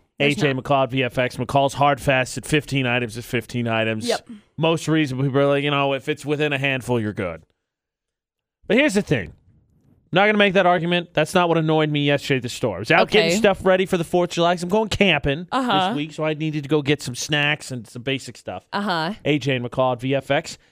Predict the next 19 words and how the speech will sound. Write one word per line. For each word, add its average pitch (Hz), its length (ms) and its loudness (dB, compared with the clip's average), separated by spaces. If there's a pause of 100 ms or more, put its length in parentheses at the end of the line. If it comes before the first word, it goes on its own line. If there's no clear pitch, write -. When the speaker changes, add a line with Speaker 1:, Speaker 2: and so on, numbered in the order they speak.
(460)
Speaker 2:
And 175 100 4
I, 220 200 2
I 196 120 4
went 233 140 2
to 214 40 0
the 208 60 -2
self-checkout. 156 600 0
I 190 100 4
bought, 220 320 2
like, 185 280 -2
ten 170 260 0
items. 113 640 -2
Speaker 1:
Right. 277 260 4 (760)
Speaker 2:
The 180 80 0
person 285 400 2
in 262 100 2
front 202 320 0
of 151 140 -4
me 123 340 -4